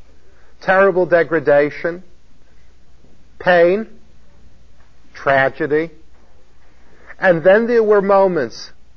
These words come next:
of tremendous joy and tremendous happiness. Tehillim is a mixture of psalms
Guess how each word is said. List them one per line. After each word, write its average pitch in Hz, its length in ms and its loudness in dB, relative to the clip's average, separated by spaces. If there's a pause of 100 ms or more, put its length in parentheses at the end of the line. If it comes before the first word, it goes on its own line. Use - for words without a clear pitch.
(100)
of 143 180 -6
tremendous 170 640 0
joy 147 480 0 (600)
and 123 120 -10
tremendous 156 540 -4
happiness. 143 840 -6 (2250)
Tehillim 220 440 4
is 185 120 2
a 185 80 2
mixture 190 560 0
of 160 100 2
psalms 190 720 0